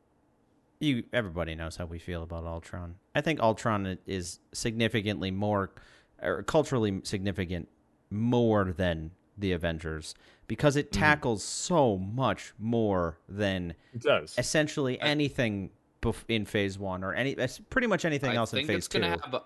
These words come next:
Speaker 3: I think Age of Ultron is gonna have a slow, kinda like Empire kind of aging,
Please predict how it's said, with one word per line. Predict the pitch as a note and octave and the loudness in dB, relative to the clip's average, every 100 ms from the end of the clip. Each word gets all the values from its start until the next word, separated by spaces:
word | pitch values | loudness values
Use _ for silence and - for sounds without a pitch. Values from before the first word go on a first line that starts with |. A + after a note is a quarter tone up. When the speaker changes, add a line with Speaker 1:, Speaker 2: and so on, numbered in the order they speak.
| - | -6
Speaker 3:
I | A2+ | -6
think | C3+ D#3+ | -4 -2
Age | D#3 F3+ D#3 | 0 0 0
of | A2 | 0
Ultron | G#2 G#2+ A#2 G#2+ | -2 -2 -2 -2
is | G2+ | -4
gonna | A2 A2+ | -4 -4
have | G2 | -4
a | |
slow, | - - G#2+ G#2+ A2 A#2 | -6 -6 -4 0 0 0
kinda | - A2+ A2 | -2 -4 0
like | A2 G#2+ | -2 -2
Empire | G#2+ G2+ G2+ A#2 A#2 A2+ | -4 -6 -2 -2 0 -2
kind | - A#2 A2 | -2 -4 -2
of | |
aging, | A#2 A#2+ B2 B2 | -2 0 -2 -4